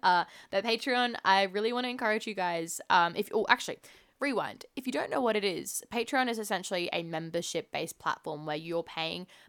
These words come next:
money per month, um, to access a certain, um, additional benefits to something that you're already receiving. So, for example,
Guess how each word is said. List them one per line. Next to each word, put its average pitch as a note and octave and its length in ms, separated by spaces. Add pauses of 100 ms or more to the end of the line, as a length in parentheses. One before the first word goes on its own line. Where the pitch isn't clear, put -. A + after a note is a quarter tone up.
money E3 420 (180)
per E3 160
month, - 300 (400)
um, F#3+ 380
to G3+ 160
access E3+ 600
a F#3 140
certain, E3+ 640 (500)
um, E3 540
additional E3+ 520
benefits - 580
to G3 100
something F#3 300
that F3+ 80
you're F3 120
already E3 320
receiving. D#3+ 460
So, G3 160
for G3+ 120
example, F#3+ 520